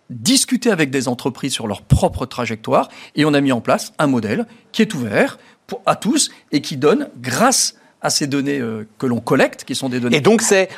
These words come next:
Speaker 2: le modèle Crédit Agricole. C'est pas,
Speaker 1: Exactement.
Speaker 2: il est pas bien, pas bien. Non, nous, c'est comme ça,
Speaker 1: C'est
Speaker 2: voilà.
Speaker 1: ça,
Speaker 2: C'est,
Speaker 1: c'est ça. Alors
Speaker 2: c'est, c'est ce que nous faisons, nous, Crédit Agricole, et c'est
Speaker 1: Exactement.
Speaker 2: comme ça qu'on va, euh,
Speaker 1: Exactement.
Speaker 2: avancer avec nos partenaires.
Speaker 1: Et pourquoi c'est important que ça soit un modèle, euh,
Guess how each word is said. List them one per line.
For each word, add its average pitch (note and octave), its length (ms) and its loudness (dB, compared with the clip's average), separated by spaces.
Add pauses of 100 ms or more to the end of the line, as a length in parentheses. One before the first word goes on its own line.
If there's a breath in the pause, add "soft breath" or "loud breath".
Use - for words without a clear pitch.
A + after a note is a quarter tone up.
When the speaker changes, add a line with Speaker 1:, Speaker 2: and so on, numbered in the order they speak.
(160 loud breath)
Speaker 2:
le F3+ 260 6
modèle G3+ 340 6
Crédit E3 240 2
Agricole. D3 480 4
C'est - 140 0
pas, D3+ 140 6
Speaker 1:
Exactement. C#3+ 280 2
Speaker 2:
il D3 80 2
est C#3+ 60 6
pas C3+ 160 4
bien, E3+ 380 4
pas E3 120 4
bien. C#3+ 140 2 (200)
Non, E4+ 200 2
nous, G3+ 260 6
c'est F#3 140 2
comme C#3+ 180 2
ça, D3 200 4
Speaker 1:
C'est - 20 -2
Speaker 2:
voilà. C#3 220 6
Speaker 1:
ça, B2+ 120 2
Speaker 2:
C'est, A#2+ 500 6
Speaker 1:
c'est - 0 -
ça. - 540 -6
Alors G#3 180 4
Speaker 2:
c'est, - 60 -6
c'est - 140 4
ce - 80 2
que G3 100 4
nous F#3+ 180 8
faisons, F#3+ 380 6
nous, G3 140 6
Crédit E3 260 2
Agricole, D#3 460 6
et F#3+ 60 6
c'est D#3+ 80 2
Speaker 1:
Exactement. D#3+ 260 4
Speaker 2:
comme D3+ 80 -2
ça F3 160 6
qu'on D3+ 160 2
va, D#3 320 4
euh, A#2+ 400 6
Speaker 1:
Exactement. F3+ 320 2
Speaker 2:
avancer D#3 300 4
avec F3+ 160 2
nos E3+ 80 4
partenaires. A#2+ 400 2
Speaker 1:
Et F#3+ 40 0
pourquoi C4+ 260 2
c'est A3+ 200 0
important G3 400 0
que - 60 -6
ça D3 100 -2
soit C#3 160 -2
un - 20 2
modèle, C3+ 340 0
euh, A2+ 180 -2